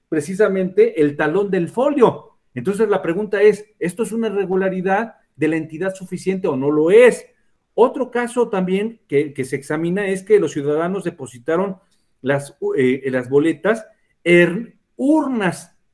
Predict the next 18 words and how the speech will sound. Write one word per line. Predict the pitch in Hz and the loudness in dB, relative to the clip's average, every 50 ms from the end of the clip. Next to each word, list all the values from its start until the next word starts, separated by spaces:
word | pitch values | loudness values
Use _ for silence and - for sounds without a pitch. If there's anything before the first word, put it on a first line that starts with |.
| _ _ _ _ _ - | _ _ _ _ _ 0
que | - 190 190 | 0 0 2
corresponden | 190 185 185 175 175 175 - - 202 208 214 214 208 214 233 269 285 285 - _ _ _ _ _ _ _ _ - | 4 2 2 2 0 -4 -2 2 6 6 6 6 6 4 4 4 2 -6 -14 _ _ _ _ _ _ _ _ -4
a | 135 151 180 | 2 4 6
otras | 220 233 - 240 220 185 - | 6 6 4 2 -4 -6 -6
casillas. | - 202 196 247 269 262 240 190 - - - - _ _ _ | -8 -8 -6 -4 -4 -2 -2 -2 -2 -2 -8 -20 _ _ _
No | - 180 202 | -4 -4 -2
sé | 233 247 | -2 -2
si | 240 220 190 | -4 -4 -4
les | 180 156 208 | -2 -2 -2
ha | 226 220 | -2 -2
pasado | 214 190 190 226 247 226 196 - | -4 -4 -4 -2 0 0 0 0
que | 156 | 0
de | 147 143 | -2 0
repente | 139 147 143 196 202 202 196 - 233 240 247 233 - 143 | 0 -2 -4 -4 -6 -6 -6 -6 -6 -4 -4 -4 -4 -4
en | 143 151 175 | -4 -4 -4
un | 208 220 220 214 | -4 -4 -4 -4
mismo | 214 220 202 220 226 208 | -4 -4 -2 0 0 0
lugar | 185 165 156 175 202 233 226 - | 0 0 0 0 -2 -2 -4 -8